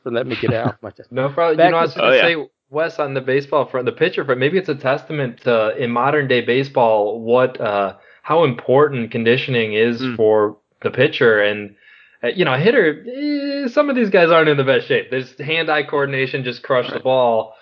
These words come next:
Speaker 2: versus pitching. Uh, the modern day pitcher, you might just have to be peak fitness, uh, to get it done. So, uh, just a thought.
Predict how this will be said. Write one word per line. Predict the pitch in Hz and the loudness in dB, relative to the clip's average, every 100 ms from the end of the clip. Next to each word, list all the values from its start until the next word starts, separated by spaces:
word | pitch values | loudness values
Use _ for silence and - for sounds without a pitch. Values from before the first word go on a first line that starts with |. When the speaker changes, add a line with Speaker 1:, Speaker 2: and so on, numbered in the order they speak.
| _ - - 135 | _ -20 -16 -2
Speaker 2:
versus | 120 113 120 110 - | 2 2 2 -4 -2
pitching. | 139 139 135 117 107 | -2 0 0 -2 -4
Uh, | - 123 123 - - | -8 -8 -8 -8 -6
the | 120 | -4
modern | 117 120 123 | 0 0 2
day | 120 110 | 0 0
pitcher, | 127 127 120 101 | 0 0 0 0
you | 98 110 110 | -2 -6 -6
might | 110 113 110 | -4 -4 -4
just | 104 - | -8 -4
have | 107 | -6
to | - | -4
be | 107 107 | -8 -8
peak | - 113 107 | -8 -10 -10
fitness, | - 113 120 120 104 - - | -4 0 0 -2 -8 -10 -6
uh, | 107 98 98 98 - | -4 -4 -6 -10 -12
to | 107 | -4
get | 107 | -2
it | 98 | -2
done. | 101 107 98 | -2 -4 -2
So, | 98 | -4
uh, | 98 117 | -4 -4
just | 123 117 | -4 -2
a | |
thought. | 107 98 95 | 0 0 -2